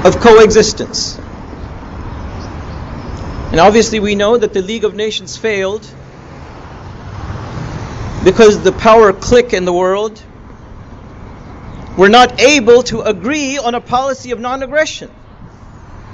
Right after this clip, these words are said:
What they were making off of their colonial enterprises,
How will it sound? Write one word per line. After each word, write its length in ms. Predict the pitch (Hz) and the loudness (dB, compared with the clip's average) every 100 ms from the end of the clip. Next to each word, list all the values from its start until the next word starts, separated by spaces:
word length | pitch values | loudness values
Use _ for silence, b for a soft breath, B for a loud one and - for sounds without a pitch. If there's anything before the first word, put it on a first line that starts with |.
| - - 95 - 78 - - - - - - - - - - - - - - - - | -20 -18 -18 -18 -18 -16 -16 -14 -14 -12 -12 -12 -12 -12 -12 -12 -10 -10 -10 -8 2
What 140 | 240 | 4
they 100 | 240 | 6
were 160 | 277 254 | 8 8
making 520 | 247 302 311 285 247 | 8 6 4 0 0
off 340 | 220 233 285 254 | 2 4 4 0
of 140 | 196 | -2
their 180 | 247 247 | 0 0
colonial 520 | 247 233 269 262 226 | -2 -4 -4 -4 -4
enterprises, 1000 | 254 247 233 208 180 180 208 254 - - | -6 -6 -4 0 0 -2 -6 -8 -14 -16